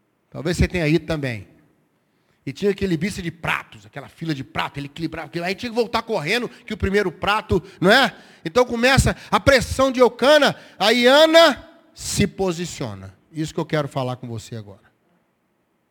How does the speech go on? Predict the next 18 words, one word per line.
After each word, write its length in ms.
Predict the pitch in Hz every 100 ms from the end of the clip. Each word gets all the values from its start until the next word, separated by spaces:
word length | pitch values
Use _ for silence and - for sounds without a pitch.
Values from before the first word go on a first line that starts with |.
| _ _ _ _ _ _ _ _ _ _ _ _ _ _ _
Que 120 | -
Deus 280 | 151 247 240
te 160 | -
dê 460 | 165 147 196 160 123 - _
a 100 | -
sabedoria 960 | 151 - 202 185 147 139 170 151 110 101 _ _ _ -
pra 120 | 151
se 140 | -
posicionar. 560 | 160 156 151 - 135 120
Ana 380 | 143 170 185 180 _ _ _ _
começou 500 | - 156 151 - 143
a 60 | 127
chorar, 640 | - 127 117 123 156 214 - - _ _ _ _ _ _ -
não 260 | 127 135
comia, 640 | 135 131 120 135 185 202 196 _ _ _ -
expressou 460 | 113 - 131 120 135
sua 180 | -
tristeza. 600 | 131 131 - - 98 95